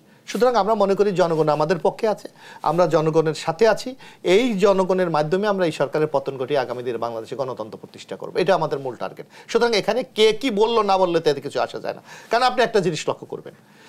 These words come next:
যে আজকে এই আওয়ামী লীগ কী করেছে? আজকে দেখেন যে দেশের স্বার্থকে আজকে বি-, আজ-, এই যে আজকে বিদেশি কিছু কিছু রাষ্ট্র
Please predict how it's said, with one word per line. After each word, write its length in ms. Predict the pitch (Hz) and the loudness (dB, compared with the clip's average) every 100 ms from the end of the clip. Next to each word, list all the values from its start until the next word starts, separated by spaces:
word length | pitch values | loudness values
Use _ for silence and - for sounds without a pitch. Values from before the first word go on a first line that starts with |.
| - 156 | -18 -2
যে 120 | 185 180 | 2 2
আজকে 200 | - 240 254 - - - - _ _ _ - | 4 4 4 0 -14 -20 -20 _ _ _ -2
এই 140 | 226 | 2
আওয়ামী 180 | 226 214 | 2 0
লীগ 100 | 208 - | -4 -6
কী 60 | |
করেছে? 320 | - 110 - - - | -8 -8 -10 -16 -8
আজকে 220 | 151 - 233 | -8 -2 2
দেখেন 380 | 185 - 247 | 2 2 0
যে 200 | 240 285 339 - - - _ _ _ _ _ _ _ _ _ _ _ - - - | 0 -4 -4 -14 -20 -20 _ _ _ _ _ _ _ _ _ _ _ -20 -20 -2
দেশের 300 | 165 - 311 | 0 2 0
স্বার্থকে 520 | - 240 220 196 190 | 2 0 0 0 0
আজকে 200 | 185 - | 0 -2
বি-, 220 | 156 156 - | -2 0 0
আজ-, 140 | 185 - | -2 0
এই 180 | 226 | 0
যে 100 | 233 254 | 2 2
আজকে 160 | 214 214 180 | 2 0 2
বিদেশি 300 | 190 190 214 175 | 0 0 -2 -8
কিছু 180 | 170 180 | -8 -4
কিছু 180 | 160 175 | 0 2
রাষ্ট্র 480 | 135 - - 123 | 0 -2 -2 -2